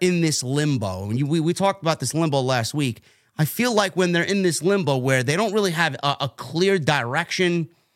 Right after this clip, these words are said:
or they don't have any direction at all, they go back to what they usually do, and it's almost like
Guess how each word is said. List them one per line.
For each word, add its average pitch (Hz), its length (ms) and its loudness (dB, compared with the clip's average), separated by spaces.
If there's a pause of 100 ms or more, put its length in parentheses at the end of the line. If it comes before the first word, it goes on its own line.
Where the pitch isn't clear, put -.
(280)
or 151 180 4
they 165 80 2
don't 175 100 0
have 170 140 2
any 160 120 2
direction 147 480 0
at 147 80 2
all, 160 120 2
they 143 100 0
go 139 180 2
back 170 300 0
to 156 120 -2
what 143 340 -2
they 143 200 2
usually 156 460 0
do, 120 220 2
and 127 180 2
it's 131 140 0
almost 165 260 2
like 135 320 -2